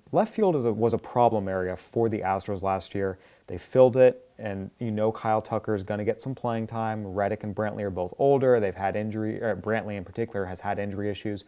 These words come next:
but you're not relying on a twenty-two-year-old to come up, and if he doesn't click,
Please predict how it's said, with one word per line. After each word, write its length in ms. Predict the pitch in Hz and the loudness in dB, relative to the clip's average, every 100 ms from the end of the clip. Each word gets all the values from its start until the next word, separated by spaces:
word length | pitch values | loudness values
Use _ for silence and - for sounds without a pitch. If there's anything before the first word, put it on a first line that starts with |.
| - - - - | -20 -20 -4 6
but 160 | 139 | 6
you're 120 | 135 | 6
not 260 | 131 143 143 | 2 2 2
relying 600 | 131 107 107 107 110 98 | 2 4 6 6 4 0
on 200 | 95 95 | -4 -4
a 60 | 92 | -6
twenty-two-year-old 920 | - 104 101 95 104 95 95 92 92 | -8 -8 -6 -6 -6 -2 0 0 -2
to 80 | - | -8
come 200 | - 101 | -6 0
up, 180 | 98 - | 0 0
and 80 | |
if 120 | 90 - | -8 -6
he 180 | 107 | -6
doesn't 400 | 98 101 95 - - _ _ _ | -2 -2 -4 -10 -14 _ _ _
click, 460 | - 160 120 95 | 2 6 6 4